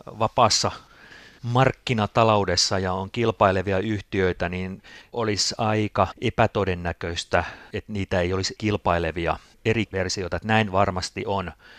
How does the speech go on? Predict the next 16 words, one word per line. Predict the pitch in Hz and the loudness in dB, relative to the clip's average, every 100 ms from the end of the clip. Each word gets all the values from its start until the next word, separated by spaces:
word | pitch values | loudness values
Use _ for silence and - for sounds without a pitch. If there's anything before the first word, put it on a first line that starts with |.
| - - - - - - | -20 -20 -18 -16 -16 -12
Suomen | - 156 151 131 113 | -4 0 0 0 0
kieltä | 113 110 107 | 2 2 2
mä | 110 | 0
en | 107 | -2
sanoisi | 120 110 - - | -4 -6 -6 -2
pieneksi | 139 135 104 - - | 2 4 2 -2 -4
kieleksi. | - 104 98 78 - - 78 - - - - - - | -2 0 2 0 -2 -4 -4 -8 -18 -20 -20 -10 0
Ei | 120 | 2
suomi | 107 123 123 117 | 2 2 0 0
ole | 104 98 - | -2 -4 -2
kuitenkaan, | 123 117 110 104 101 98 | -2 0 -2 -2 -2 -2
sanotaan | 113 107 - 104 95 | -4 -6 -4 -4 -2
nyt, | 104 - 113 113 | -4 -4 -2 0
viiden | 127 117 107 | 2 2 2
tai | 104 92 | 0 0
kymmenen | 131 123 117 92 87 82 | -2 -2 2 2 2 -2